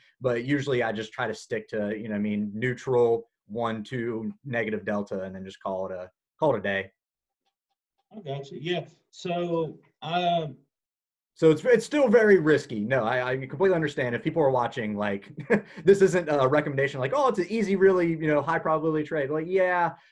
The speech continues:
Speaker 1: but you're still, it's, it's zero day expiration, only got a couple hours. You guys still gotta manage it if you have to, you know what I mean? So.
Speaker 2: Yeah, I mean, it's been working for you though, right? I mean, so.
Speaker 1: Yeah, so far so good, you know what I mean? But also all the technical analysis guys, they're saying like, "Oh yeah, these fifty,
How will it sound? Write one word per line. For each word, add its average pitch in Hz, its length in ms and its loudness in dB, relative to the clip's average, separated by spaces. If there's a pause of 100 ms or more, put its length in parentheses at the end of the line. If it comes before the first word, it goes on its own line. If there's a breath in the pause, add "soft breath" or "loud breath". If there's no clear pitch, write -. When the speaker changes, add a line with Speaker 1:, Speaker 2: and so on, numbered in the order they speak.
(120 loud breath)
Speaker 1:
but 160 240 2
you're 156 140 2
still, 151 560 4
it's, 139 200 -4
it's 147 240 0
zero 147 220 2
day 139 140 2
expiration, 131 440 -4
only 127 160 -6
got 123 100 -2
a 117 40 -6
couple 117 220 -6
hours. 110 480 -4 (260)
You 110 160 -8
guys 117 160 -4
still 147 140 -6
gotta 113 200 -2
manage 104 360 -4
it 92 120 -16 (200)
if - 160 -14
you 101 100 -10
have 90 220 -12
to, - 80 -20 (160)
you 92 60 -18
know - 20 -20
what - 60 -20
I - 40 -20
mean? - 160 -20
So. - 220 -20
Speaker 2:
Yeah, 208 240 0
I - 20 -4
mean, 208 240 2
it's 202 120 4
been 185 200 0
working 185 340 0
for 123 200 -6
you 110 100 -10
though, 110 180 -4
right? 156 300 0
I 147 60 -6
mean, 127 260 -8
so. 120 200 -8
Speaker 1:
Yeah, 220 340 4
so 202 340 4
far 196 260 4
so 180 220 0
good, 156 300 2
you 127 80 2
know 131 80 0
what - 0 -
I - 20 -2
mean? 151 160 0
But 147 120 4
also 165 480 4
all 147 200 4
the 147 140 2
technical 151 500 -2
analysis 139 540 -2
guys, 127 480 -2
they're 131 180 2
saying 131 320 -6
like, 117 160 -8
"Oh 170 140 2
yeah, 220 180 0
these 208 160 -2
fifty, 180 440 -6